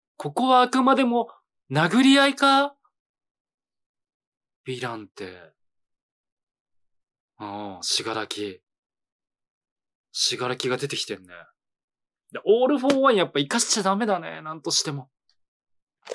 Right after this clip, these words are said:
またこいつね。誰か来ない？ここにヒーロー。こいつか！みたいな。うざ。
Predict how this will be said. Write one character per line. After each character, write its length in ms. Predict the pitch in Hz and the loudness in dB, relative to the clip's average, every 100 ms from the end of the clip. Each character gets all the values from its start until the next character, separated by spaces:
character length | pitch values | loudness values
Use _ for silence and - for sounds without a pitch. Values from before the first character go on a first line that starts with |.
| - - | -16 -12
ま 300 | 202 190 190 | -4 0 2
た 160 | 220 226 | 2 2
こ 180 | 226 220 | 2 0
い 100 | 226 | -2
つ 160 | - 233 226 220 220 214 | -6 -4 -2 -2 -2 -2
ね。 220 | 208 202 190 190 185 185 185 185 175 170 143 135 - 156 - - _ _ _ _ _ _ _ _ _ _ _ _ _ _ _ _ - | -2 -2 -2 -2 -2 -2 -2 -2 -2 -2 -6 -10 -18 -18 -20 -20 _ _ _ _ _ _ _ _ _ _ _ _ _ _ _ _ -14
誰 380 | 143 294 320 330 | 2 4 6 4
か 160 | 190 | 2
来 200 | - 370 | 4 4
な 180 | 440 196 | 6 4
い？ 100 | 156 | 4
こ 140 | 151 | 0
こ 160 | 127 143 | 2 2
に 220 | 131 123 | 2 -2
ヒ 300 | 123 165 156 | -2 -2 2
ー 40 | 131 | 2
ロ 400 | 110 90 85 - | 0 -4 -10 -16
ー。 0 | _ _ _ _ _ _ _ _ _ | _ _ _ _ _ _ _ _ _
こ 240 | - 285 311 | 2 6 6
い 80 | |
つ 160 | 302 - | 6 2
か！ 260 | 320 277 247 | 4 6 6
み 120 | 156 | 4
た 120 | 139 | 0
い 60 | 113 | -2
な。 240 | 92 87 - _ _ _ _ _ _ _ _ _ _ _ _ _ _ _ _ _ _ _ _ _ _ _ _ _ | -6 -12 -16 _ _ _ _ _ _ _ _ _ _ _ _ _ _ _ _ _ _ _ _ _ _ _ _ _
う 280 | 101 104 117 | -20 -20 -18
ざ。 480 | 120 170 190 190 | -14 -10 -8 -10